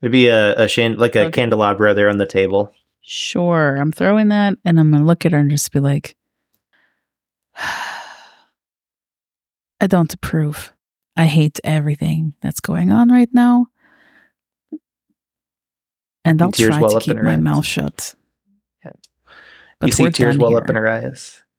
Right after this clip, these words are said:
Speaker 1: She says, uh, "Whatever it takes."
Speaker 2: I'm actually just gonna leave.
Speaker 1: All right. Um, at that,
Speaker 2: But I'm gonna
Speaker 1: Eldora's
Speaker 2: turn
Speaker 1: also
Speaker 2: around and
Speaker 1: going
Speaker 2: say,
Speaker 1: Oh.
Speaker 2: "Don't ever ask me to do anything for you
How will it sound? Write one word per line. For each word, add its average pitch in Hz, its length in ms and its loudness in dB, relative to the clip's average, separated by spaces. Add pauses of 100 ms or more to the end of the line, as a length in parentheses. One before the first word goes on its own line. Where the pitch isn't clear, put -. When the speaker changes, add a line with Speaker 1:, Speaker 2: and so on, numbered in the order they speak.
(240)
Speaker 1:
She 123 200 -4
says, 110 440 0
uh, 117 180 -4 (180)
"Whatever 117 300 0
it 113 100 -2
takes." - 420 -6 (1900)
Speaker 2:
I'm 196 180 4
actually - 380 0
just 151 160 -2
gonna - 260 -4
leave. - 400 -10 (880)
Speaker 1:
All 107 80 -4
right. 143 200 -2 (1300)
Um, 117 320 -4 (100)
at 131 160 -10
that, 143 140 2
Speaker 2:
But 202 80 4
I'm 214 260 4
gonna 247 60 2
Speaker 1:
Eldora's 254 180 2
Speaker 2:
turn 233 120 2
Speaker 1:
also 190 120 0
Speaker 2:
around 185 160 2
and 170 80 0
Speaker 1:
going - 80 -4
Speaker 2:
say, 170 240 2 (340)
Speaker 1:
Oh. - 140 -16 (680)
Speaker 2:
"Don't 185 260 2
ever 151 240 2
ask - 280 -2
me 170 120 -2
to - 100 -6
do - 140 -6
anything - 400 -4
for - 200 -12
you - 320 -12